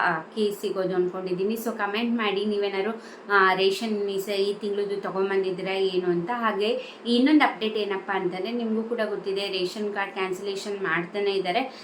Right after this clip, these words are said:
ಅಕಸ್ಮಾತ್ ನಿಮ್ಮದು ಕ್ಯಾನ್ಸಲ್ ಆಗಿದೆಯಾ ಇಲ್ಲ ನಮಗೆ ಗೊತ್ತಾಗ್ತಾ ಇಲ್ಲ ಏನು ಅಂದರೆ, ರೇಷನ್ ಡಿಪೋಗಳಲ್ಲೂ ಕೂಡ, ಆ, ಎಂಟ್ರೆನ್ಸಲ್ಲಿ ಲಿಸ್ಟ್ ಅಂಟಿಸಿದ್ದಾರೆ. ಅಂದರೆ ಆಯಾ ಡಿಪೋಗಳಿಗೆ ಯಾರ್ಯಾರ್ದು,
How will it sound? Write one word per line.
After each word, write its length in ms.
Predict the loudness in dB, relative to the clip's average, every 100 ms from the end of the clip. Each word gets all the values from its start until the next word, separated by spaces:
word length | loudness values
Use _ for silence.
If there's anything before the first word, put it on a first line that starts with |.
| -18 -14
ಅಕಸ್ಮಾತ್ 500 | -2 0 2 4 4
ನಿಮ್ಮದು 280 | 2 0 0
ಕ್ಯಾನ್ಸಲ್ 440 | 0 0 0 0
ಆಗಿದೆಯಾ 420 | 0 -4 -2 0
ಇಲ್ಲ 160 | 2 0
ನಮಗೆ 320 | -2 -2 -2
ಗೊತ್ತಾಗ್ತಾ 540 | -2 -4 -4 -8 -6 -4
ಇಲ್ಲ 120 | -2
ಏನು 300 | 0 0 0
ಅಂದರೆ, 240 | 0 2
ರೇಷನ್ 380 | 0 0 0 -2
ಡಿಪೋಗಳಲ್ಲೂ 720 | -2 -4 -4 0 0 0 -2
ಕೂಡ, 200 | -4 0 -2 -2 -12 -18 -4
ಆ, 60 | 2
ಎಂಟ್ರೆನ್ಸಲ್ಲಿ 800 | 4 4 2 0 0 0 0 2
ಲಿಸ್ಟ್ 340 | 2 0 -2
ಅಂಟಿಸಿದ್ದಾರೆ. 480 | -2 -2 -4 -2 -2
ಅಂದರೆ 260 | 0 0 2
ಆಯಾ 600 | 4 4 4 2 2 0
ಡಿಪೋಗಳಿಗೆ 760 | -2 -4 -4 -2 -2 0 2
ಯಾರ್ಯಾರ್ದು, 520 | 2 2 0 -2 -2